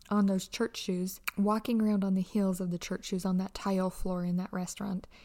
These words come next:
And my mom said to me, "Don't do that, that'll ruin your shoes." And I didn't listen to her. I kept doing it.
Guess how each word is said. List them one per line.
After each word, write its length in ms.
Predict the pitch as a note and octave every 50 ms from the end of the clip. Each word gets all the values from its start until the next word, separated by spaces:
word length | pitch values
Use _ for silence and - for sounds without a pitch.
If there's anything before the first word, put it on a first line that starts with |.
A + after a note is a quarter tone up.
| - - - - - -
And 120 | F#3+ F#3
my 80 | F#3+ G3
mom 180 | G3+ G#3+ A3 A3
said 240 | - - A#3+ A3
to 80 | - G#3
me, 80 | G3 G3
"Don't 200 | G3 G#3+ A#3 C4+
do 100 | C#4+ D4+
that, 180 | E4 D4 -
that'll 220 | G#3 G3+ G3+ F#3+ F#3+
ruin 260 | G3 G#3 G#3+ A3 G#3
your 140 | G3+ F#3+ F#3+
shoes." 500 | - - B3+ A3+ G3 F3+ F3+ - - - - - - - - - - - - _ _ -
And 120 | G#3+ G#3+
I 80 | G#3+ A3
didn't 240 | A3 A#3+ A3 F#3+ -
listen 280 | G3 G3 - - E3+
to 140 | E3+ - -
her. 260 | - - - - - - -
I 60 | - G3
kept 420 | - - - A3 G#3+ - - F#3+
doing 320 | - G3+ F#3+ F3+ G3 F#3+
it. 240 | F#3+ - - - -